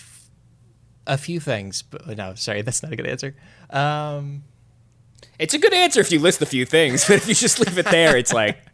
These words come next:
Speaker 2: I don't, I don't know. I might have to ask a, uh, rephrase the question or something.
Speaker 1: Right, right. I, it's hard to pick just one favorite thing. It is definitely, it's, it, I,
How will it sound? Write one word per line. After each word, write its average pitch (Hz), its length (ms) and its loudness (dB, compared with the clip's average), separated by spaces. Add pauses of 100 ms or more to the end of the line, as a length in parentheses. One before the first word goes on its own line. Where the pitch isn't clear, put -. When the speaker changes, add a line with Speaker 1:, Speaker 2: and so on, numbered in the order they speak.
(120)
Speaker 2:
I 123 200 0
don't, 120 160 0
I 123 220 2
don't 117 140 -2
know. 113 160 2
I 107 60 0
might 110 120 0
have 113 100 -2
to 113 80 0
ask 107 200 0
a, 107 360 -4
uh, - 40 -8
rephrase 120 400 -2
the 104 60 -6
question 107 320 -2
or 90 40 -8
something. - 320 -10
Speaker 1:
Right, 190 180 -6
right. 175 200 -10 (680)
I, 151 680 -2 (760)
it's 143 160 -2
hard 170 180 -4
to 180 80 -4
pick 165 220 -2
just - 240 -2
one 120 560 -4 (320)
favorite 147 520 -6
thing. 175 380 -4
It 127 140 -4
is 131 200 -2
definitely, 117 1120 -4 (800)
it's, 120 220 -4
it, 127 220 -2
I, - 120 -8